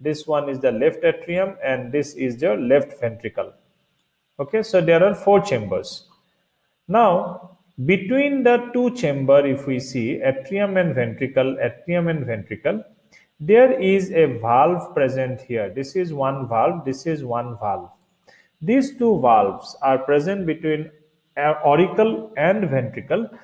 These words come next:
So they are in general known as auriculoventricular valve.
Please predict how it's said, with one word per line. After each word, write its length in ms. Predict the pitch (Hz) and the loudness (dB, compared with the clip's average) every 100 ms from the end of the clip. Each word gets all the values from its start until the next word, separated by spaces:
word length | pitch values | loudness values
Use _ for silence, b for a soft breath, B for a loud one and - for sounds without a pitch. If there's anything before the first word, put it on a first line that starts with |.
| B | B
So 220 | - 190 | -2 -2
they 140 | 170 175 | 4 4
are 220 | 175 175 | 4 2
in 220 | 208 247 | -2 0
general 380 | 190 156 151 160 | 0 0 2 0
known 360 | 151 135 123 127 | 0 -2 -4 -2
as 220 | 202 - - | -4 -6 -2
auriculoventricular 1700 | 139 147 208 202 220 214 214 165 123 123 120 143 139 143 147 139 104 | 2 2 2 -2 -4 0 -2 -2 -6 -6 -6 -10 -6 -2 -2 -2 -4
valve. 380 | 117 107 92 | 0 0 -2